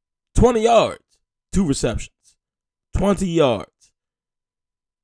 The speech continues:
They scored forty-two points. Three hundred five yards worth of passing from Baker. And Odell only accounted for twenty yards of it. That's,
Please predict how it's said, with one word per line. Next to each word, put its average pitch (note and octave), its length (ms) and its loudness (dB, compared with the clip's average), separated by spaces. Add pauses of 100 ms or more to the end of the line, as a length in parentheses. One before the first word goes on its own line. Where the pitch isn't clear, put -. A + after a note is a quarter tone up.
(720)
They D3+ 100 -2
scored F3 320 -2
forty-two E3+ 480 0
points. C3+ 640 0 (2000)
Three F3+ 160 8
hundred F#3 220 6
five D3 320 4
yards C3+ 360 4
worth B2+ 200 0
of A2 100 -6
passing B2 380 0
from A2+ 180 -12
Baker. F#2+ 340 -8 (440)
And A#2 120 -6
Odell B2+ 400 2
only A#2 280 -6
accounted A2+ 440 -10
for G#2 120 -18
twenty C3 320 -8
yards B2+ 380 -4
of C3+ 160 -6
it. D3 140 -12 (560)
That's, B2 380 -6